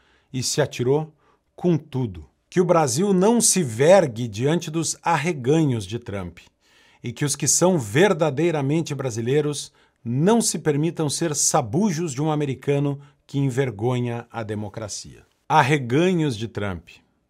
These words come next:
traição à pátria de Eduardo Bolsonaro, ataques à democracia e à soberania brasileira. Uma política econômica ruim e equivocada. O discurso está pronto e dá ao P T mais um capítulo da sua volta aos anos oitenta.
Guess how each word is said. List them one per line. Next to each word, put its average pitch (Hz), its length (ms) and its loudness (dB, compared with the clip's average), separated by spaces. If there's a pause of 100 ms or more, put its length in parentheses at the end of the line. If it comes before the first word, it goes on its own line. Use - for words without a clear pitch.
traição 143 500 2
à 170 60 4
pátria 170 540 4
de 110 120 -4
Eduardo 123 340 -2
Bolsonaro, 104 640 -6 (460)
ataques 165 800 2
à 131 80 2
democracia 147 760 0
e 175 120 0
à 160 80 0
soberania 139 720 0
brasileira. 92 580 -10 (440)
Uma 117 220 -4
política 175 680 0
econômica 151 640 0
ruim 180 340 2
e 151 40 0
equivocada. 120 680 -8 (840)
O 127 80 -6
discurso 220 760 -6
está - 240 -2
pronto 120 380 -2 (140)
e 117 140 -8
dá 151 140 2
ao 175 140 4
P 147 160 -2
T 156 240 0
mais 160 440 0
um 170 140 2
capítulo 151 580 -4
da 139 160 -2
sua 151 180 -2
volta 135 380 -2
aos 117 160 -4
anos 117 220 -6
oitenta. 85 600 -12